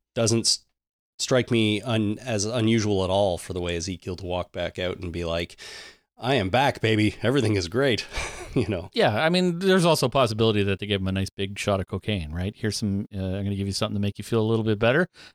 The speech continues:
Speaker 2: There's no reason not to give him a bunch of coke.
Speaker 1: Right.
Speaker 2: You can shoot that, right? If you had to.
Speaker 1: I guess so. Yeah.
Speaker 2: If,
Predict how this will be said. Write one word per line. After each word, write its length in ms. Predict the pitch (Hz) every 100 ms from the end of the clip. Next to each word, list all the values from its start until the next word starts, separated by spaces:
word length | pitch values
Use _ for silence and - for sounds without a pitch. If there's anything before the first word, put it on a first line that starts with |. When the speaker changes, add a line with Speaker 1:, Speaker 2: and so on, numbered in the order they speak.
| _
Speaker 2:
There's 80 | 113
no 100 | 139
reason 360 | 151 143 147
not 180 | 147 147
to 80 | 135
give 160 | 156
him 60 | 156
a 20 |
bunch 240 | 139 131 120
of 60 |
coke. 340 | - 214 196 - _ _ _ _
Speaker 1:
Right. 280 | 120 165 -
Speaker 2:
You 80 |
can 100 | 127
shoot 240 | - 120 113
that, 180 | 131 127
right? 180 | 135 143
If 100 | -
you 80 |
had 160 | 127 131
to. 240 | 165 160 147 _ _ -
Speaker 1:
I 80 |
guess 220 | 90 110 -
so. 320 | - 143 135
Yeah. 180 | 110
Speaker 2:
If, 80 | 131